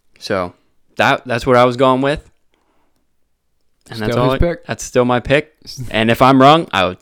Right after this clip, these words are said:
Speaker 1: totally come and I'll admit I'm wrong. But
Speaker 2: Yep.
Speaker 1: I'm not wrong yet.
Speaker 2: Which, by the way, just to kinda tease it, we are going to go back at the end of the year, at the end of the football season, we will go back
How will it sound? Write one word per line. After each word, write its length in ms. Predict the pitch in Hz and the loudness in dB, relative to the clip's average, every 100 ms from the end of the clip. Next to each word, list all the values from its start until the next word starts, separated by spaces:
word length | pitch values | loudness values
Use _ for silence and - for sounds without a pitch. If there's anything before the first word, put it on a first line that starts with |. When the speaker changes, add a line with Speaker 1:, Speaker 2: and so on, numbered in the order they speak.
| - | -12
Speaker 1:
totally 460 | - - 147 143 117 | -6 2 4 4 -2
come 260 | 127 117 | -2 -2
and 80 | 113 | 0
I'll 160 | 110 101 | 0 0
admit 240 | 92 113 | -2 -2
I'm 180 | 117 113 | -2 -2
wrong. 280 | 95 85 - | -6 -8 -2
But 200 | 123 123 | 2 2
Speaker 2:
Yep. 100 | - _ _ _ _ _ _ _ 104 | -2 _ _ _ _ _ _ _ -10
Speaker 1:
I'm 100 | 95 | -6
not 160 | 90 | -4
wrong 200 | 92 92 | -4 -4
yet. 200 | 87 - _ _ | -6 -10 _ _
Speaker 2:
Which, 200 | 131 131 | -8 -2
by 200 | 147 151 | 0 2
the 80 | 147 | 2
way, 260 | 123 113 113 | -2 -2 -4
just 240 | 123 131 | -4 -8
to 80 | 139 | -8
kinda 220 | 127 120 107 | -8 -8 -8
tease 360 | - 139 123 | -6 -4 -4
it, 280 | 110 101 - | -8 -12 -12
we 240 | 117 139 | -6 0
are 260 | 135 131 143 | 2 2 2
going 380 | 135 117 120 117 | -2 -4 -4 -8
to 120 | 120 | -10
go 180 | 110 110 | -6 -4
back 340 | 110 107 101 | -4 -8 -10
at 100 | 110 | -14
the 120 | 107 107 | -12 -10
end 120 | 117 | -10
of 80 | 117 | -10
the 80 | |
year, 440 | 113 107 104 104 120 _ | -10 -12 -14 -14 -18 _
at 120 | 113 | -16
the 120 | 123 113 | -10 -8
end 140 | 123 | -8
of 80 | 127 | -8
the 60 | |
football 320 | 123 123 113 107 | -10 -10 -10 -10
season, 420 | 113 107 104 110 127 | -12 -12 -14 -14 -10
we 100 | 123 | -8
will 160 | 127 | -8
go 220 | 120 113 | -8 -10
back 420 | 113 107 101 - | -8 -8 -10 -16